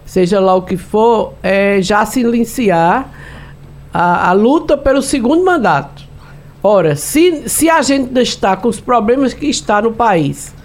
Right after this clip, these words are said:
toda essa dificuldade que Lula vai enfrentar esse ano por conta desse relacionamento com o Congresso Nacional, não é? A, a tensão muito grande no relacionamento do Poder Legislativo e Poder Executivo,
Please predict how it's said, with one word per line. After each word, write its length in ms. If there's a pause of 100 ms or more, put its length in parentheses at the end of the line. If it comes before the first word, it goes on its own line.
(300)
toda 300
essa 180
dificuldade 960
que 140
Lula 400
vai 240
enfrentar 480
esse 300
ano 340 (960)
por 160
conta 380
desse 320
relacionamento 680
com 160
o 60
Congresso 480
Nacional, 720 (540)
não 160
é? 120
A, 400
a 60
tensão 580
muito 300
grande 480
no 120
relacionamento 840
do 60
Poder 300
Legislativo 640
e 40
Poder 280
Executivo, 760